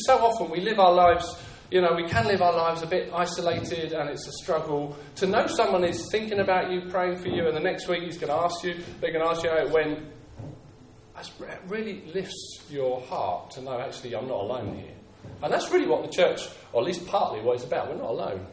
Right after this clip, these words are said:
We're together serving the purposes of God. So let me encourage you. Each one of us can be a mum or a dad in a different, each, each, uh, in the different circumstances you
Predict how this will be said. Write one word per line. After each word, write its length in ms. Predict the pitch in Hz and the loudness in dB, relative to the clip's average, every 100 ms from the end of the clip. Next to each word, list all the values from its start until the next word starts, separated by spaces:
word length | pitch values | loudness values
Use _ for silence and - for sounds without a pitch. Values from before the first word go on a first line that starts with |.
| - | -10
We're 60 | 127 | -10
together 680 | - - - - - - 381 - - - - - - - - | -8 -4 -4 -2 -2 -4 -6 -12 -16 -18 -20 -20 -20 -20 -18
serving 340 | - 147 123 | -2 0 0
the 80 | 113 | -4
purposes 460 | - 110 95 - 101 | -4 -4 -4 -10 -12
of 120 | 95 | -10
God. 180 | 95 85 - - - - - - - - - | -12 -12 -16 -20 -20 -20 -20 -20 -20 -20 -2
So 120 | - | 2
let 140 | 202 - | 2 2
me 200 | - - | 0 -4
encourage 400 | - 208 185 139 | -2 0 0 0
you. 80 | |
Each 300 | 131 240 - 233 | -4 -4 -4 -2
one 140 | 226 | 0
of 100 | 180 | 2
us 240 | 104 - - - | 0 -2 -8 -8
can 200 | 175 151 | -8 -4
be 240 | 160 120 | -4 -2
a 80 | 120 | -2
mum 460 | 143 127 117 113 - - - | 0 -2 -4 -10 -16 -20 -2
or 200 | 127 117 | 2 4
a 40 | |
dad 400 | 113 131 92 87 - | 4 0 0 -4 -8
in 120 | 123 110 | -8 -6
a 100 | 107 | -4
different, 380 | 127 - 131 | -6 -6 -8
each, 240 | 131 131 - | -6 -8 -10
each, 180 | 143 135 - 117 - - 135 - - - - | -16 -18 -18 -20 -18 -16 -14 -14 -18 -18 -8
uh, 240 | 104 101 | -6 -4
in 140 | 110 113 | -6 -8
the 80 | |
different 340 | 107 143 143 127 | -8 -8 -8 -6
circumstances 680 | 131 120 107 113 104 101 | -6 -6 -10 -10 -12 -12
you 80 | 104 | -14